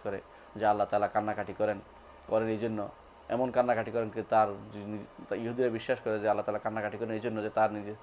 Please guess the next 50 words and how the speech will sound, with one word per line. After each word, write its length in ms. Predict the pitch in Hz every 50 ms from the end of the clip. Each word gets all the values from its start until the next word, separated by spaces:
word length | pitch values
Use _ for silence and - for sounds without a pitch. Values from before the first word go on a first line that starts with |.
| - - - - -
নিজস্ব 400 | 117 117 127 147 147 - - 143
জাতি 260 | 120 117 - - 110
যারা, 180 | 101 107 104 104
অর্থাৎ 260 | 98 101 - - 107
ইহুদিদেরকে 560 | 104 107 113 120 117 113 113 110 107 - - -
কেন 160 | 110 107 107
তিনি 180 | 104 - 104 104
কষ্ট 200 | - 101 - -
দিচ্ছেন, 280 | 101 95 98 - - 98
এই 60 | 104
জন্য 120 | 104 98 98
আল্লাহ 220 | 95 98 98 98
কান্নাকাটি 360 | 101 101 101 101 101 98 98
করেন। 120 | 98 104 113
নাউজুবিল্লাহ। 440 | 120 110 117 113 107 101 95 95 - - - - - - -
ঠিক 120 | 143 -
একই 240 | 127 135 - 180 185
জিনিসেই 460 | 151 156 170 160 156 - 127 107 104 - - - - - - -
শিয়ারা 260 | - - 139 139 139
বিশ্বাস 340 | 127 127 - - - - -
করে 200 | - - 104 95 - - - - - - - - - - - -
যে 160 | 120 110 123 120
আল্লাহ 220 | 113 117 120 120
তাআলা 400 | 113 - 117 110 110 107 107 - - - - - - - -
কেন 140 | - 117 117
হোসা-, 300 | 123 120 113 - - 120
হাসান 360 | 110 104 117 113 - 120 110
হোসাইনকে 560 | 104 107 110 - - 123 120 110 - 120 117 117 -
কষ্ট 240 | 120 110 - - 117 101
পেল, 240 | 110 110 104 104 104 -
কেন 220 | 117 113 117 120
আলী 180 | 117 110 110 107 -
কষ্ট 200 | 117 107 - - 110
পেল, 200 | 107 107 104 104 101 -
কেন 200 | 117 113 117 113
পরবর্তী 400 | 110 120 113 113 110 107 - 113
ইমামরা 280 | 110 110 110 110 113 110
কষ্ট 160 | - 117 110 -
পেল, 200 | 120 107 110 107
এই 80 | 107
জন্য 160 | 104 107 107
আল্লাহ 180 | 104 104 104 101
তাআলা 160 | - 104 104
দুঃখ 140 | 101 101 98 -
প্রকাশ 240 | 113 110 113 107 101
করেন, 100 | - 110
আল্লাহ 140 | 110 110
তাআলা 140 | 107 113 113
জানতেন 340 | 104 110 107 107 - 120 113
না, 160 | 113 107 95